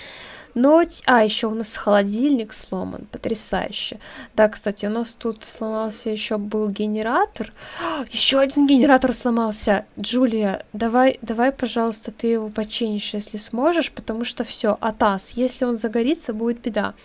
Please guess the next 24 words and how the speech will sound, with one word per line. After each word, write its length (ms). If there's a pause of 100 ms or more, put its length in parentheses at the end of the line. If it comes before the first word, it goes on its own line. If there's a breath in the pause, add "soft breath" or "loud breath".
(640 loud breath)
Вот 180
этот 160
генератор 540
у 40
нас 160
сломался. 800
Джулия 360
его 160
успешно 480
починила. 800 (640 loud breath)
Вот, 280
надо 240
будет 300
те 260
два 280
достать, 540
тоже 260
починить, 640
к 100
слову. 600 (1300)
Джулия, 260
ты 140
какой-то 440
обгоревший. 640